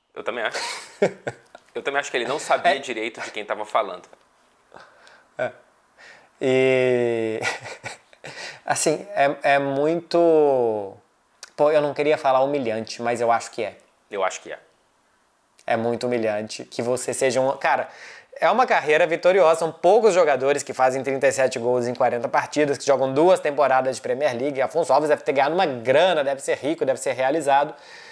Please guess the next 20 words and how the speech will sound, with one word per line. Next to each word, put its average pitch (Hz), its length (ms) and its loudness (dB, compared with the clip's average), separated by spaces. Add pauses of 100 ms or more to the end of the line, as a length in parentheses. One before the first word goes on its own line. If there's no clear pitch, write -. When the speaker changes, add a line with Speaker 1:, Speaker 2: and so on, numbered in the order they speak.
(580)
Speaker 2:
Só - 220 -2
que 208 100 -4
ele 185 80 4
foi 190 220 -4
criticar 185 480 -4
o - 20 2
Romário, 185 560 -2
cara, 104 400 -2
a 110 60 -12
preguiça 151 480 -2
do 175 80 -2
Romário. 160 560 -4 (1080)
Speaker 1:
Não 110 160 -12
dá, 82 240 -6
né? 78 220 -18 (140)
Não 92 120 -18
dá, - 240 -16
assim. - 300 -20 (180)
É, - 220 -10 (220)
pô, 87 200 -12